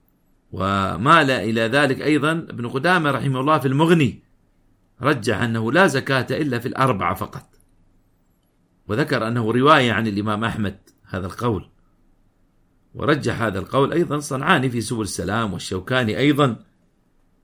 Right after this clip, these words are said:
في نيل الأوطار في المجلد الرابع، وهكذا الألباني رحمه الله أيضًا في تمام المنة صفحة ثلاثمائة وتسعة وستين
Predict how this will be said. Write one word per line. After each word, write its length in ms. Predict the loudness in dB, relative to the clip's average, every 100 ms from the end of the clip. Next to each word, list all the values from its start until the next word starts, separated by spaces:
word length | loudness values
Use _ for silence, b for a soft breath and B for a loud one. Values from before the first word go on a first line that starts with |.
| _ _ _ _ _ _
في 180 | -4
نيل 220 | 0 2 2
الأوطار 500 | 0 -2 2 2 2
في 60 |
المجلد 480 | -2 -2 0 0 -2
الرابع، 560 | -2 2 4 2 -2 -8 _ _ _ _ _ _ _ _
وهكذا 320 | -4 -2 0
الألباني 560 | 0 0 2 2 2 2
رحمه 360 | 0 -2 -2 -2
الله 160 | 0
أيضًا 240 | 0 0 -2
في 120 | -4
تمام 300 | -4 -2 0
المنة 480 | 0 0 0 -4 -6 _ _ _ _
صفحة 260 | -14 -10 -6
ثلاثمائة 460 | -2 -2 -2 -2
وتسعة 540 | -2 -4 -8 -8 -2 -2
وستين 580 | -2 -6 -6 -4 -4